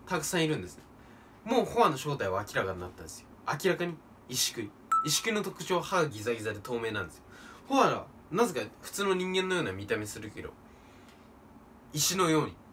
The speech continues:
あ、イシクイと同じような歯になってる。そしてさっきの女も明らかにイシクイだった。イシクイも結構いるらしい。で、一家も。一家はオルジェン。で、一家がどうやってオルジェンを集めたかというと、なんか不思議な力があるんですね。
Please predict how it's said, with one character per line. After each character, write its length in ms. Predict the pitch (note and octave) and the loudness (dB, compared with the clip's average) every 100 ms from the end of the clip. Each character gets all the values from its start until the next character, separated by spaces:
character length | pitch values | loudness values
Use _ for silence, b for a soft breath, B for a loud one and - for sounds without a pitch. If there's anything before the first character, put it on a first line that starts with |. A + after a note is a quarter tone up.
| - - - - - - B2+ | -20 -20 -20 -20 -20 -14 -6
あ、 40 | |
イ 80 | B2+ | -2
シ 160 | - - | -2 0
ク 60 | |
イ 60 | F3 | 4
と 160 | D3+ | 4
同 80 | D3 | 4
じ 100 | D3 | 2
よ 80 | B2+ | 0
う 20 | |
な 60 | F#2 | -2
歯 140 | A2 | -4
に 80 | F2 | -4
な 60 | D2+ | -8
っ 20 | |
て 120 | - | -16
る。 40 | - B B B - | -20 B B B -10
そ 140 | G#3 | -6
し 60 | F3+ | -4
て 60 | |
さ 140 | F3 A3+ | 0 0
っ 60 | |
き 100 | - | 0
の 100 | A2 | -4
女 180 | G2+ A2 | -4 -4
も 80 | F2 - - - | -8 -12 -8 -6
明 200 | A#2 B2 | -2 -2
ら 60 | |
か 80 | G2+ | -4
に 100 | E2+ | -6
イ 40 | F2 | -6
シ 140 | - | -6
ク 80 | G2+ | -8
イ 40 | |
だ 100 | F2 | -10
っ 20 | |
た。 140 | - - - - - - | -14 -20 -20 -20 -18 -4
イ 60 | |
シ 140 | C3 - | -2 -2
ク 100 | G#3 | -2
イ 40 | |
も 180 | G3 F#3 - - - | -2 -4 -12 -20 -6
結 200 | G#3 - | -4 -4
構 140 | G#2 | -8
い 60 | G2 | -8
る 100 | G2 | -8
ら 60 | |
し 140 | G2 - | -8 -10
い。 40 | - - B B B B B - | -14 -20 B B B B B 0
で、 100 | E3+ | 2
一 120 | F#3 - | 2 0
家 120 | C3+ | -2
も。 60 | - - - B B B B - - - - - - - - | -2 -12 -20 B B B B -20 -20 -20 -20 -20 -20 -20 -12
一 140 | - - | -12 0
家 120 | C3+ | 2
は 120 | G#2+ | 2
オ 80 | B2 | 0
ル 80 | C3+ | -2
ジ 80 | F2+ | -6
ェ 20 | |
ン。 40 | - - - - C#3+ | -14 -20 -20 -18 0
で、 140 | G3 | 2
一 80 | A#3 | 2
家 200 | - D#3 | 0 0
が 180 | A2 - - - | 0 -8 -14 -6
ど 100 | - | 2
う 40 | G#3+ | 2
や 60 | |
っ 40 | D#3+ | 2
て 100 | A#2 | 0
オ 100 | C3 | 0
ル 80 | D3 | 0
ジ 100 | G#2 | -4
ェ 60 | |
ン 40 | F#2 | -6
を 80 | |
集 100 | F2 | -4
め 80 | B2+ | -6
た 80 | F#2+ | -6
か 100 | F2+ | -8
と 60 | F2 | -8
い 120 | E2+ | -10
う 40 | |
と、 140 | F2+ D#2+ - B - | -12 -14 -18 B 0
な 80 | G#3 | 0
ん 40 | |
か 80 | C#3+ | 2
不 120 | C#3+ | 0
思 100 | A3+ | 2
議 80 | A#3 | 2
な 100 | A3+ | 2
力 300 | - A3+ G3 | 4 4 6
が 80 | A2+ | 2
あ 20 | |
る 60 | F#2 | -4
ん 40 | |
で 40 | |
す 100 | |
ね。 60 | E2+ | -10